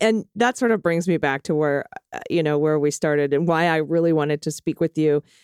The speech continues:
Because, you know, uh, my motto has always been, like, you know, I, I get all sorts of people asking me, "How did you make it in comedy? How did you make it in podcasting? How did you make it in whatever you've made it in?" And the answer is always, uh, "Work hard and be kind." Because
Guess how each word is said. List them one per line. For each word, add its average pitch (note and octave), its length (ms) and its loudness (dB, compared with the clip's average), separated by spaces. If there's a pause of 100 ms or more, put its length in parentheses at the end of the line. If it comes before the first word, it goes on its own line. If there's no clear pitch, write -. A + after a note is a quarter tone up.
(180)
Because, G#3 380 0
you G3+ 80 2
know, E3+ 180 2
uh, F3 100 0
my F#3+ 200 2
motto F#3 320 2
has E3 140 0
always D#3 240 2
been, D#3 160 -2
like, D#3 220 0
you G3 100 0
know, D3+ 160 0
I, D#3+ 240 0
I - 20 0
get - 160 -2
all E3 220 0 (160)
sorts - 260 -2
of D#3+ 80 -10
people - 220 -4
asking C#3+ 300 -4
me, C#3+ 40 -2
"How F#3 180 0
did F3+ 160 0
you F3 120 2
make D#3+ 260 0
it E3+ 140 0
in D#3 120 -2
comedy? D#3 340 0
How D#3+ 140 0
did D3+ 140 -4
you D#3+ 100 0
make D3+ 160 -2
it C#3+ 80 -2
in D3 120 -2
podcasting? C#3 720 -4
How D#3+ 100 0
did E3 160 -2
you E3 60 0
make C#3+ 180 0
it D3+ 80 -2
in C#3+ 160 -2
whatever C3 560 -4 (340)
you've D3 160 -4
made C#3+ 280 0
it C#3+ 100 0
in?" C#3 280 -4 (520)
And F#3 180 2
the F#3 140 0
answer F#3 320 0
is D#3+ 100 0
always, D#3 300 0 (100)
uh, C#3 220 0
"Work E3+ 260 -2
hard F#3+ 300 2
and D#3+ 220 0
be D#3+ 180 0
kind." - 580 -6 (600)
Because D#3 680 -2